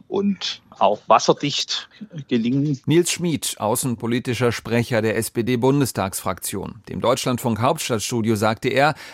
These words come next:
Speaker 2: wichtig sei nun vor allem, den Einfluss der Verbündeten der iranischen Führung in der Nahostregion in den Blick zu nehmen,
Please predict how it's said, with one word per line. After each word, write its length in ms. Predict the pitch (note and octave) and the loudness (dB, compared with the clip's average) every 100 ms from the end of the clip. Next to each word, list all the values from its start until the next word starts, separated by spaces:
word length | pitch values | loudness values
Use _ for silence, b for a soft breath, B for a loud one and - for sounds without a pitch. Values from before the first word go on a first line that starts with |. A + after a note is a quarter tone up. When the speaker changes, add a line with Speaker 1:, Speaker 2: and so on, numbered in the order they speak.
| B | B
Speaker 2:
wichtig 540 | G2+ C#3+ - F#3+ E3+ | 0 0 0 -4 -2
sei 200 | - A#2+ | 2 2
nun 300 | A#2+ A#2+ B2 | 2 2 0
vor 300 | A2 A2+ G2+ - | 0 0 -2 -2
allem, 480 | G2+ A#2 D3+ F#3 D#3 | -2 2 2 2 2
den 220 | C3 B2 - | 0 0 -2
Einfluss 540 | A#2+ C#3+ - C#3 - | 0 -2 0 0 0
der 140 | B2 A#2 | -2 0
Verbündeten 840 | B2+ A2 D3 E3 D#3 - G2 G2 | -2 0 2 2 2 0 -2 0
der 160 | F#2+ | -2
iranischen 640 | G2+ G#2 F#2+ G2 F#2+ - G2 | -2 -2 -2 -2 -4 -4 -4
Führung 600 | - A2+ A2 G2 F2+ F2 | -2 0 0 0 -2 -6
in 160 | - G2+ | -4 -2
der 160 | G2 F#2+ | 0 0
Nahostregion 920 | F#2 F#2 G#3 - A2 F#2+ G#2 G2+ G2 | 0 0 -2 -2 -6 -4 0 0 0
in 100 | G#2 | -2
den 160 | G2 | -2
Blick 220 | G2+ A2 - | -2 -4 -2
zu 120 | A2+ | 0
nehmen, 380 | G#2+ G#2 G2+ | 2 0 -2